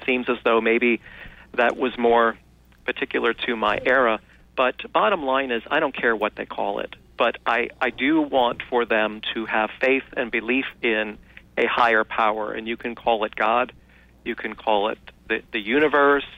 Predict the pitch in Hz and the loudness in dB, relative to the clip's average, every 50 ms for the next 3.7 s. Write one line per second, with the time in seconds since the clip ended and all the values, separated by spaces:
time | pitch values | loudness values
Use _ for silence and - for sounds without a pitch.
0 | - - - - - - - - - - 127 117 - - 110 - - - 113 113 | -20 -20 -20 -20 -20 -20 -20 -20 -12 -10 -10 -8 -8 -10 -12 -6 -2 0 2 2
1 | 113 113 - 117 120 117 117 110 101 98 98 101 - - - - - - - 123 | 2 2 0 0 0 0 0 0 -2 -2 -4 -6 -8 -12 -16 -20 -8 -2 0 0
2 | 127 135 135 - - 135 131 123 113 117 - 117 - - - 120 113 104 92 - | 2 0 0 0 0 2 2 2 2 -2 -2 -6 -6 -2 0 0 0 0 -2 -6
3 | - - _ _ - - - - _ - 120 117 - | -10 -18 _ _ -20 -20 -20 -10 _ -2 -2 -2 -2